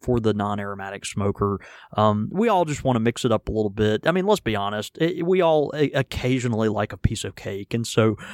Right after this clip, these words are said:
um, man, this is one of those tobaccos that, uh, you know, I think you'll enjoy. Um, you know, if you're looking for a syrupy, sweet aromatic, this is not gonna be it for you.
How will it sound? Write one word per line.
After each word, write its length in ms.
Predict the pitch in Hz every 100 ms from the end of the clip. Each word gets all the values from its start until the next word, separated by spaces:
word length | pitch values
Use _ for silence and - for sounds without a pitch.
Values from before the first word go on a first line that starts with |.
| -
um, 360 | - 113 110 113
man, 180 | 120 113
this 160 | 117 127
is 100 | 110
one 140 | 113
of 40 |
those 180 | 110 107
tobaccos 580 | - 104 104 - 101 101
that, 160 | 104 -
uh, 240 | 107 98 -
you 80 |
know, 80 | 110
I 80 | 101
think 200 | - 110
you'll 180 | 104 98
enjoy. 460 | 98 101 101 101 98 - - -
Um, 220 | 113 117 -
you 120 | 214
know, 80 | 226
if 180 | 208 -
you're 140 | 269
looking 300 | 294 381 403
for 340 | 233 165 147 120
a 140 | 120
syrupy, 480 | - - 131 - 131
sweet 360 | - 120 117
aromatic, 560 | 113 107 104 107 107 107
this 160 | 131 135
is 100 | 120
not 260 | 135 156
gonna 180 | 165 147
be 220 | 131 110
it 120 | 110
for 220 | - 107 98
you. 260 | 95 95